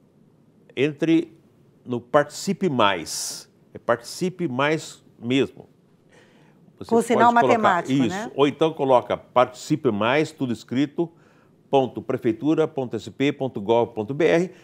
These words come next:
Speaker 1: você vai cair no link exatamente onde você vai poder participar efetivamente.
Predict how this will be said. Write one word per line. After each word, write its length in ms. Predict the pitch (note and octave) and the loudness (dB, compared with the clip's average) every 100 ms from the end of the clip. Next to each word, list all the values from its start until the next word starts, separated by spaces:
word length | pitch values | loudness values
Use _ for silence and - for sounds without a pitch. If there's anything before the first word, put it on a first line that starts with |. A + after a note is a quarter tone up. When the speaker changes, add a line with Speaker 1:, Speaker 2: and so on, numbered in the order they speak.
| _ | _
Speaker 1:
você 240 | - D#3+ E3+ | -12 -6 -4
vai 120 | E3 | -2
cair 400 | - B2+ D3 D3 - _ - | 0 0 0 -4 -16 _ -10
no 120 | C3 | -4
link 220 | C3 C#3 | -4 -4
exatamente 840 | C#3+ B2 D3 B2 A#2 C3 - D3+ - | -6 -4 -4 -2 -2 -4 -6 -8 -8
onde 240 | A#2+ C3 | -8 -6
você 260 | B2+ A#2 C3+ | -8 -8 -4
vai 140 | B2+ | -4
poder 240 | B2+ G#2+ A2+ | -4 -4 -4
participar 640 | C3 B2 - - A2+ A2 | -6 -8 -12 -4 0 0
efetivamente. 800 | A2+ - G#2+ A#2+ A#2+ F2 D#2 - | -2 -10 -12 -8 -8 -8 -12 -18